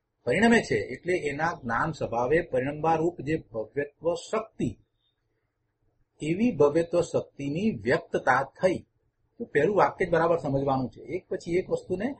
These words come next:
છૂટું પાડીને સમજીએ ને તો પ્રભુ બરાબર સમજાય એવું છે, કાંઈ અઘરું નથી. પુસ્તક સામે છે ને, પુસ્તક રાખ્યા વિના આમાં કાંઈ સમજાય નહીં.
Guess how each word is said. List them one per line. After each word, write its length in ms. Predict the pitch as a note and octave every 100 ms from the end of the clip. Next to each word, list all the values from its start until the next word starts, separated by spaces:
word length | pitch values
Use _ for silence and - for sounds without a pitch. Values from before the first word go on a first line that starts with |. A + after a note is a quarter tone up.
| _ _ -
છૂટું 180 | D3 E3
પાડીને 380 | D#3+ D3+ E3+ F3+
સમજીએ 380 | D#3+ C#3+ E3+ B3
ને 80 | A3+
તો 100 | F3+
પ્રભુ 240 | E3+ F3
બરાબર 320 | C#3+ C3 D3
સમજાય 420 | D#3+ A#2+ A2 C#3+
એવું 220 | D#3+ D3+ F3
છે, 220 | G#3 A#3
કાંઈ 340 | - - F3
અઘરું 300 | G3 D3 E3
નથી. 280 | C#3 - F#2 _ _ _ _ _ _
પુસ્તક 300 | - - E3
સામે 320 | - B2+ D#3 D3+
છે 180 | D3+
ને, 160 | G#3 F3 - _ _ _ _ _ _ _
પુસ્તક 360 | A#2+ - D#3+ -
રાખ્યા 260 | B2+ A#2+
વિના 320 | D3+ D#3+ E3
આમાં 160 | D3+ D#3
કાંઈ 180 | D3+ E3
સમજાય 400 | D#3+ D3 D3 C#3+
નહીં. 160 | A#2+